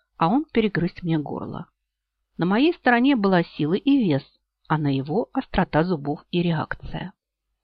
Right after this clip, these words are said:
Когда я наконец-то дотянулась до его глотки, он вцепился мне в руку. Ситуация патовая. «Отпусти руку!» подвывая от боли и плюнув на все, проскулила я.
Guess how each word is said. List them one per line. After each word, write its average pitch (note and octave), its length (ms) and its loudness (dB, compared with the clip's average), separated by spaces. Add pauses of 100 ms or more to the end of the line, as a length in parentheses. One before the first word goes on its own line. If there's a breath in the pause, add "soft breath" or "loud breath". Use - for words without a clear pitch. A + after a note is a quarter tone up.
(320)
Когда C4+ 240 2
я A#3+ 160 4
наконец-то D3+ 560 -2
дотянулась C#3+ 640 -2
до C#3+ 140 -2
его C#3 200 -2
глотки, A3 540 -4 (480)
он D#4 140 2
вцепился - 520 -2
мне A3+ 200 -2
в - 60 -8
руку. - 380 -14 (380)
Ситуация C#3+ 580 -6
патовая. - 560 -8 (1040)
«Отпусти D#3 560 -2
руку!» E3 480 -2 (260)
подвывая C3+ 500 -4
от C#3 200 -2
боли C#3 280 -2
и - 140 -6
плюнув C#3 420 -4
на A#2+ 120 -4
все, - 320 -4
проскулила E3 640 -4
я. D#3 320 -6